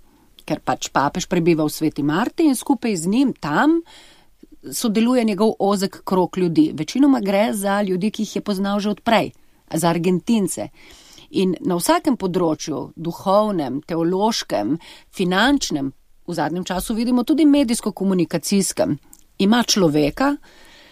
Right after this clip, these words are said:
ki mu popolnoma zaupa in ki ga pozna iz svojega preteklega življenja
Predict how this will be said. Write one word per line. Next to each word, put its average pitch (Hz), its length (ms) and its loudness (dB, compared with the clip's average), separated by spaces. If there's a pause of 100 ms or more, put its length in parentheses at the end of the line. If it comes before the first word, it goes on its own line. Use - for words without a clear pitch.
(300)
ki 220 100 2
mu 196 100 6
popolnoma 220 520 2
zaupa 160 360 2
in 160 60 2
ki 180 180 -4
ga 170 60 0
pozna 175 320 0
iz 160 100 -2
svojega 165 240 0
preteklega 156 560 -4
življenja 143 580 0